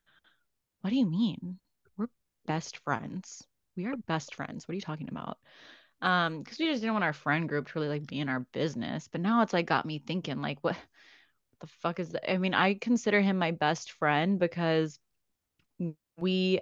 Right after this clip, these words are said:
out of the entire friend group, like, we hung out more than other people. Like, when he goes out of the, out of town to go fight, I will go watch his fights. And, and granted, I was not fucking him the last time I went to one of his fights across the country. You know, we're just, there's a closeness there.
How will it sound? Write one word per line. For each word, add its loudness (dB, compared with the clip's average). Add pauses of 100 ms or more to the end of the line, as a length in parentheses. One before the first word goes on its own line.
(120)
out 6
of 4
the -2
entire 2
friend 0
group, 2
like, 2
we 2
hung -2
out 2
more 0
than 0
other 0
people. 0
Like, -2
when -6
he -8
goes 0 (100)
out 2
of -2
the, -6
out 2
of -2
town -2
to -2
go 4
fight, 4 (100)
I 0
will 0
go 4
watch 2
his -16
fights. -2
And, -10
and -8
granted, -2
I 0
was -2
not -4
fucking -6
him -4 (720)
the 6
last 6
time -2
I 0
went -2
to -6
one -2
of 0
his -4
fights 2
across -2
the -10
country. -2
You -6
know, 0
we're 2
just, 0 (460)
there's -2
a -14
closeness -2
there. -2